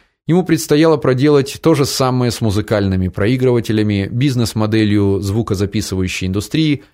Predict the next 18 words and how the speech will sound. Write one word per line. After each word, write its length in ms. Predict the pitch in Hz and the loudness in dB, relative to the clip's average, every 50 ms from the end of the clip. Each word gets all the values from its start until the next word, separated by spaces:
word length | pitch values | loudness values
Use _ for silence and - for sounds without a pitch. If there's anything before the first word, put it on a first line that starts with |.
| _ _ | _ _
мобильными 540 | - 117 135 139 147 156 151 139 135 131 123 | 0 0 0 2 2 0 2 2 2 2 0
телефонами, 640 | - - 113 110 107 - 143 151 143 135 127 123 113 | 0 0 0 -2 0 0 -2 0 0 0 0 0 0
прикладным 540 | - - 113 98 113 117 117 123 139 135 110 | -2 -2 -2 -2 0 0 0 0 0 -2 0
программным 600 | - 107 107 107 110 107 107 107 104 101 104 - | 0 -2 -2 0 -2 -2 -2 -2 -2 -4 -6 -6
обеспечением, 800 | - 113 107 107 - - - 151 139 - 135 135 127 120 113 - - _ _ _ | -6 -6 -6 -6 -4 -2 -2 -2 -2 -2 -2 -2 0 -2 -2 -6 -10 _ _ _
планшетными 600 | - 127 123 113 - - 127 - 113 104 104 101 | -2 0 0 0 0 0 -2 0 0 -2 -2 -2
компьютерами, 680 | - 104 95 - 127 123 - 120 110 113 110 107 104 101 | -2 -2 -2 -2 -2 -2 0 0 0 0 0 0 0 -2
книгами 560 | - - 117 110 104 95 101 95 92 92 90 | -2 0 0 0 2 2 0 0 0 -2 -4
и 220 | - - 110 104 | -4 -4 -2 -2
журналистикой. 720 | 92 98 95 92 101 101 98 90 - - - - - - - _ _ _ _ _ _ | 0 0 -2 -2 -2 -2 -2 -4 -6 -8 -12 -14 -14 -16 -18 _ _ _ _ _ _
Он 160 | - 147 165 170 | -2 0 2 4
делился 800 | 180 190 196 214 208 196 196 - - 185 180 175 170 160 147 135 | 4 4 2 2 0 0 0 0 2 4 4 4 4 2 0 0
с 100 | - - | 0 0
Ларри 420 | 151 165 165 156 151 139 131 - - | 2 2 2 2 2 2 0 0 0
Эллисоном 600 | 143 156 147 147 127 - - 135 135 131 127 123 | 0 0 0 0 0 -2 -2 -2 0 0 0 -2
своим 320 | - - 123 120 123 120 107 | -2 -2 -2 0 0 -2 -2
стратегическим 640 | - 117 107 - 107 107 107 95 - - - 101 95 | -4 -4 -4 -4 -4 -4 -4 -6 -6 -6 -4 -4 -2
планом 400 | 98 101 95 82 - 98 - | -2 -2 -4 -4 -6 -10 -14